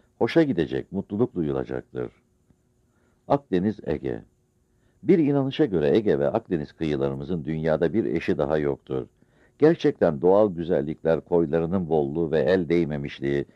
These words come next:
iklimiyle deniz suyunun özellikleri açısından benzerleri aransa zor bulunur. Yalnız biraz fazla kalabalıktır. Denizi görmek için denize girmeye, karayı görmek için dağa çıkmaya gerek vardır.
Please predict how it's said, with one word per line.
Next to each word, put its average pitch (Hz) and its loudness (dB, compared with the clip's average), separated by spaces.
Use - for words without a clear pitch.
iklimiyle 127 0
deniz 101 0
suyunun 95 -4
özellikleri 87 0
açısından 78 -2
benzerleri 82 2
aransa 78 0
zor 69 0
bulunur. 62 -10
Yalnız 95 2
biraz 95 0
fazla 82 0
kalabalıktır. 62 -4
Denizi 117 0
görmek 95 2
için 76 -6
denize 85 0
girmeye, 71 -4
karayı 92 0
görmek 87 0
için 82 -6
dağa 85 2
çıkmaya 80 -6
gerek 73 -2
vardır. 62 -4